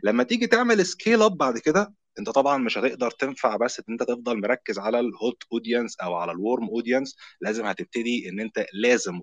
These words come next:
غصب عنك هتتجه للكولد audience، للماس audience، الناس اللي هي لسه ما تعرفش أي حاجة عن المشكلة، علشان تبتدي تعمل لهم warming up أكتر،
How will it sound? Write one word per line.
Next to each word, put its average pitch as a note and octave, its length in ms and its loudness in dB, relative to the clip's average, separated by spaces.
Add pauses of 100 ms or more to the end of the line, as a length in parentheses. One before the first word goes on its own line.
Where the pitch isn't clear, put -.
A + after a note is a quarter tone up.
غصب A#2 240 0
عنك B2 380 0
هتتجه A2+ 560 -6
للكولد G#2 540 -4
audience، F2+ 480 -4 (300)
للماس F#2+ 720 -2 (100)
audience، B2 420 0
الناس G#2+ 280 -6
اللي G2 140 -8
هي A2+ 160 0
لسه A#2+ 300 -4
ما F#2 100 -4
تعرفش F#2 580 -2
أي D#3 500 4
حاجة C#3+ 440 -4 (380)
عن C3 220 0
المشكلة، G2+ 480 -2 (720)
علشان G2+ 380 -2
تبتدي E3 260 0
تعمل B2 340 2
لهم G#2 280 0
warming D3 400 2
up D3 200 2
أكتر، F3+ 320 -4